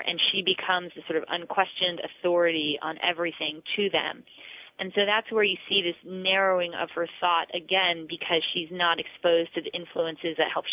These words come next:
shape her earlier in her career. Um, and then there's this really, uh, feverish energy about her in the inner circle, and that becomes the nucleus of the objectivist movement, which is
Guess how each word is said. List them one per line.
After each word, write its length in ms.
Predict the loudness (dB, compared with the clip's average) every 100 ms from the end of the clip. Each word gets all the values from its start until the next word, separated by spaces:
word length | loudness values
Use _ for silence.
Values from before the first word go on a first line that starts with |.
| -2
shape 180 | -2 -4
her 120 | 0
earlier 380 | 2 4 2 -2
in 60 |
her 100 | -8
career. 640 | -10 -6 0 0 0 -2 -6 -14 -20 -20 -14 -2
Um, 300 | 0 2 0 -2
and 240 | -2 0
then 220 | 0 0
there's 240 | 2 0 2
this 180 | 0 0 -6 -20 -18 -18 -8
really, 460 | 0 2 4 4 2 -4 _ _ _ _ -2
uh, 140 | -2 0
feverish 440 | 0 2 2 2 0 -2
energy 640 | -2 0 -2 -2 -2 -2 -2
about 460 | -2 0 0 0
her 300 | 0 0 0 0
in 200 | -2 -2
the 100 | -2
inner 260 | -2 -2 -4 -2
circle, 400 | -2 0 0 0
and 140 | -2
that 180 | -2 -2
becomes 380 | -2 -2 -2 -4 -6
the 60 |
nucleus 580 | -2 -2 2 4 4 2 0 0
of 200 | 0 0 -8 -6
the 140 | -4
objectivist 500 | -2 -2 -4 -6 -10
movement, 540 | -2 0 0 0 0 -2
which 180 | -8
is 120 | -6